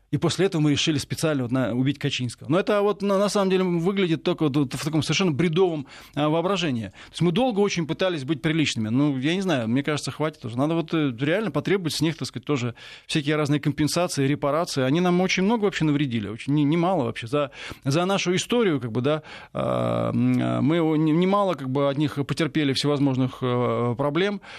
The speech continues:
а, вот, э, и во, во, во всякие разные исторические эпохи. Причём у нас менялись, э, менялись, так сказать,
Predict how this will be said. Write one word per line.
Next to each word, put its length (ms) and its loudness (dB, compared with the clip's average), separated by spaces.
а, 180 0
вот, 380 0
э, 560 -4
и 400 4
во, 80 2
во, 260 0
во 140 -4
всякие 340 -2
разные 220 0
исторические 480 0
эпохи. 180 0
Причём 240 0
у 40 2
нас 200 0
менялись, 460 2
э, 140 2
менялись, 460 2
так 120 -4
сказать, 300 -2